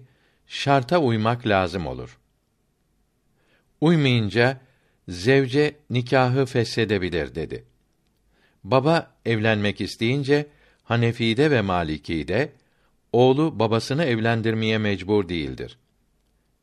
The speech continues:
Evlendirmesi iyi olur. Şafii'de ve Hanbeli'de lazımdır. Erkek, vatiden aciz ise,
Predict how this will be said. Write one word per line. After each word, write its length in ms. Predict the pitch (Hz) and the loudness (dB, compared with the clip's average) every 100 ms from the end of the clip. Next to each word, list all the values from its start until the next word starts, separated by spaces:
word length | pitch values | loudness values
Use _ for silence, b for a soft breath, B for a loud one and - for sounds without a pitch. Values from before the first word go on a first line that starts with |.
| - | 2
Evlendirmesi 800 | 143 143 143 135 131 127 120 131 | 2 4 2 4 2 2 -2 -2
iyi 300 | 120 98 87 | -2 0 -2
olur. 440 | 69 65 60 - _ _ _ _ _ _ _ _ _ | -2 -6 -10 -16 _ _ _ _ _ _ _ _ _
Şafii'de 760 | - 107 107 101 101 98 117 | -6 0 0 0 -2 0 0
ve 80 | 143 | 0
Hanbeli'de 840 | 110 107 104 95 95 92 104 117 | 0 -2 -2 -2 0 0 0 2
lazımdır. 680 | 98 90 78 82 69 58 - _ _ _ _ _ _ _ _ _ _ _ _ _ - | 2 0 -2 -8 -10 -12 -14 _ _ _ _ _ _ _ _ _ _ _ _ _ -2
Erkek, 680 | 127 143 - 208 208 - _ _ _ _ | 0 2 4 2 2 -20 _ _ _ _
vatiden 640 | 98 127 131 139 127 123 113 | 0 2 2 0 2 2 2
aciz 500 | 98 104 101 120 139 | 2 0 0 0 -2
ise, 360 | 123 - 151 | -4 0 0